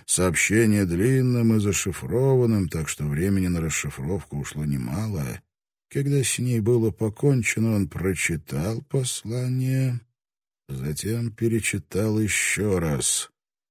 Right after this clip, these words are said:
потом задумался. Наступила ночь. Дождь прекратился. «О, Будда, пусть урожай будет хорошим», —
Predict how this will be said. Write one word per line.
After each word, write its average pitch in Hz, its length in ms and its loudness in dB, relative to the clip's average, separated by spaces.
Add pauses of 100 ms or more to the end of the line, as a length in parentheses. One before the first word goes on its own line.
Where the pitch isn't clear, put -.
(400)
потом 71 320 -4
задумался. 73 760 -2 (1300)
Наступила 69 800 -8
ночь. - 760 -8 (800)
Дождь 143 440 0
прекратился. 95 1000 0 (580)
«О, 67 140 -4
Будда, 76 440 0
пусть 90 440 -4
урожай 92 560 -2
будет 82 380 -4
хорошим», — 78 760 -2